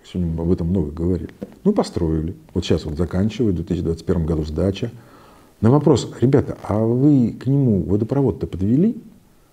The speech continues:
Ну, потому что старый водопровод Дроздова не предусматривает, э, ну, его надо менять. Там колонки стоят, и нужно совершенно по-другому делать. То есть его надо, он, он состоит из таких труб, которые уже сгнили давным-давно. Вот. Но никто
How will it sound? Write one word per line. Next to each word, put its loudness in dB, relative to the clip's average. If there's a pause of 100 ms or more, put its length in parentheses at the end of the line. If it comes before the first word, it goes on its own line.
(180)
Ну, 2
потому 4
что -6
старый 2
водопровод 0
Дроздова 0
не 2
предусматривает, 0 (400)
э, -4
ну, 0
его 6
надо 4
менять. 2 (220)
Там -2
колонки 4
стоят, -4
и -6
нужно -2
совершенно -6
по-другому -2
делать. -4 (680)
То -4
есть -8
его 6
надо, 4
он, 0
он 0
состоит 0
из -6
таких -6
труб, 2
которые 0
уже 2
сгнили 2
давным-давно. 0 (600)
Вот. 0 (240)
Но 2
никто 0